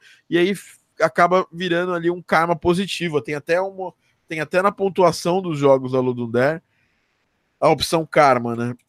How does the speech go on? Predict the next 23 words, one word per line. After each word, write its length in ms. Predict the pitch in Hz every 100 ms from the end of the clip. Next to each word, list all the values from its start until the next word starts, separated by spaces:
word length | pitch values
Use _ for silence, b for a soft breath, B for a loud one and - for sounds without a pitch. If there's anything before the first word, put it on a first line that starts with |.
| _
Que 100 | -
eu 60 | 151
acho 140 | 156
que 80 | 196
é 40 |
muito 400 | 165 160 190 208
legal. 460 | 208 180 139 117 - _
E 60 | -
a 60 | 196
Ludum 220 | 233 220
Dare, 180 | 208 214
ela 200 | 208 202
é, 280 | 202 -
ela 200 | 156 175
é, 120 | 175 185
ela 380 | 185 127 165 175
é 40 |
online, 520 | 190 190 156 147 127
então 320 | 120 143 147
tem 180 | 160 165
essa 220 | 160 -
vantagem 720 | 170 - 180 175 160 151 156 156
também. 480 | 170 165 143 151